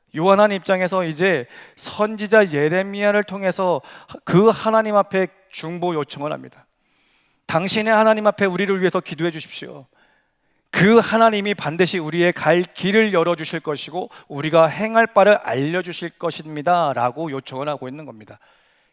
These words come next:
그리고 이어서 육 절에 뭐라고 말씀합니까? "우리가 당신을 우리 하나님 여호와께서 보냄은 그의 목소리가 우리에게 좋든지 좋지 않든지를 막론하고 순종하려 함이라."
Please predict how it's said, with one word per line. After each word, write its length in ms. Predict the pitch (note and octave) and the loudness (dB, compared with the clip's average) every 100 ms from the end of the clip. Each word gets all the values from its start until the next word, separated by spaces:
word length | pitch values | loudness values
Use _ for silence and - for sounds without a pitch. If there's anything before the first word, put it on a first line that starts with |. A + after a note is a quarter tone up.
| - | -8
그리고 240 | D3+ D#3+ | -4 -2
이어서 400 | E3 F#3 F#3 F3+ | -2 -2 -2 -4
육 160 | E3+ - | -8 -4
절에 240 | F#3 F3+ | 0 0
뭐라고 320 | D#3 E3 E3 | 2 0 2
말씀합니까? 600 | D#3 C#3+ C#3+ C#3 C3 D3 | 0 -2 -2 -6 -6 -6
"우리가 520 | C#3 F3+ F#3+ E3+ E3 G#3 - - - - | -4 -4 -2 -2 -2 -6 -18 -20 -20 -8
당신을 680 | - C#3+ F3+ - G3 G3+ F#3 | -6 -4 -4 -4 -2 -2 -4
우리 240 | D3+ F3 | -6 -2
하나님 360 | F3 F3 F3 E3 | 0 0 -2 -2
여호와께서 600 | D3 D#3 D#3 - D3+ D#3 | -2 0 0 0 -6 -6
보냄은 720 | - D#3+ G3+ F3+ D#3+ F3 A2+ G#2+ _ _ - | -6 -4 -2 -2 -2 -4 -10 -18 _ _ -6
그의 240 | C3 B2+ | -4 -4
목소리가 800 | C3+ E3 - - F#3 F3 F3 F3+ | -4 -8 -8 -6 -4 0 4 2
우리에게 460 | D#3+ C#3 D3 D3 C#3+ | 2 -6 -4 -2 -4
좋든지 840 | - F#3 - - G#3 F#3 G3+ G3+ C#3+ - - _ | -4 -8 -4 -2 -2 -2 -2 -2 -2 -8 -20 _
좋지 520 | - D3+ - - D#3+ D3+ | -12 -10 -8 -4 -4 -4
않든지를 760 | A#2 D#3 - G3+ G#3+ G#3+ G#3+ | -4 -6 -4 -4 0 2 2
막론하고 800 | G3 C#3 C3 D#3+ D#3 C3+ C3 - - | 2 -4 -4 -4 -2 -4 -6 -10 -12
순종하려 880 | - - G#3+ A3+ A3 G#3 F3+ F3 E3+ | -12 -10 -8 -8 -4 0 0 0 0
함이라." 380 | E3+ D3 C3+ | -2 -8 -10